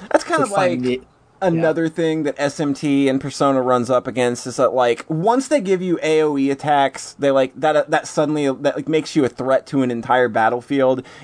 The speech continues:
Speaker 1: And I think that they kind of, like, they really try to keep those away from you as long as possible, uh, because that can make the game pretty easy.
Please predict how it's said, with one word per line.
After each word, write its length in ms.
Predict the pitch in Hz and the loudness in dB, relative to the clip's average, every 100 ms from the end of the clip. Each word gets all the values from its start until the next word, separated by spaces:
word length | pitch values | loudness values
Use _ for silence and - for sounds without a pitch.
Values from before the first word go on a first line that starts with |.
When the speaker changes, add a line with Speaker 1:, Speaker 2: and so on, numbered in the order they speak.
| 139 | -4
Speaker 1:
And 120 | 151 | 2
I 40 | 151 | 2
think 280 | 156 196 175 | 2 -2 -2
that 140 | 139 | 0
they 340 | 160 147 135 127 | 0 2 0 -4
kind 260 | - 143 | -2 0
of, 80 | 131 | 2
like, 260 | 123 113 143 | 0 0 -2
they 120 | 143 | -4
really 560 | 135 143 151 156 156 156 | -4 -2 0 2 2 0
try 160 | 170 | 0
to 60 | 147 | -2
keep 240 | 147 139 | -2 -4
those 200 | 143 139 | 0 0
away 220 | 123 123 127 | 0 0 0
from 160 | 143 | 0
you 100 | 135 | 0
as 80 | 127 | 0
long 220 | 123 123 | 0 0
as 80 | 123 | -2
possible, 720 | - 123 117 123 127 127 127 - - - - | 0 2 2 0 0 0 0 -6 -20 -18 -2
uh, 380 | 113 110 104 | 2 4 2
because 360 | 107 127 135 117 | 0 -2 0 0
that 220 | 135 117 | 2 2
can 380 | - 135 113 107 | 0 -4 -2 -2
make 240 | 107 107 - | -2 -4 -6
the 80 | |
game 240 | 110 104 104 | -6 -4 -4
pretty 180 | 117 110 | -4 -4
easy. 520 | 101 104 107 107 | -2 -4 -4 -4